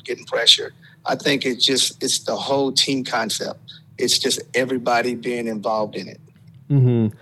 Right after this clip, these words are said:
Speaker 2: And, um, Roosevelt obviously leans heavily on that rushing attack. Uh, what's going to be the key to disrupting their offense this week?
Speaker 1: I think just playing sound football, you know,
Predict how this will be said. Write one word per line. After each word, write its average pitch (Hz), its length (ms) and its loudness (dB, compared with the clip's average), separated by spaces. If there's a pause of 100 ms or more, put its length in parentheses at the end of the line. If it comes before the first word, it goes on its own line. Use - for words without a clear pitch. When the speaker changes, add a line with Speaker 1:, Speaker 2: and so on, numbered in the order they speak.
(460)
Speaker 2:
And, 147 360 6
um, 131 420 4
Roosevelt 156 680 6
obviously 143 480 4
leans 139 380 4
heavily 139 380 4
on 131 180 4
that 127 180 4
rushing 135 420 2
attack. 127 640 0
Uh, 143 380 6
what's 214 300 2
going 311 280 0
to 196 80 4
be 185 240 0
the 160 200 0
key 165 400 0
to 147 200 0
disrupting 139 720 0
their 123 240 2
offense 117 480 -4
this 101 240 -12
week? 90 340 -14 (1080)
Speaker 1:
I - 60 4
think 151 180 -2
just 135 220 0
playing 139 240 0
sound 131 320 0
football, 117 580 -6
you 120 140 -8
know, 113 300 -4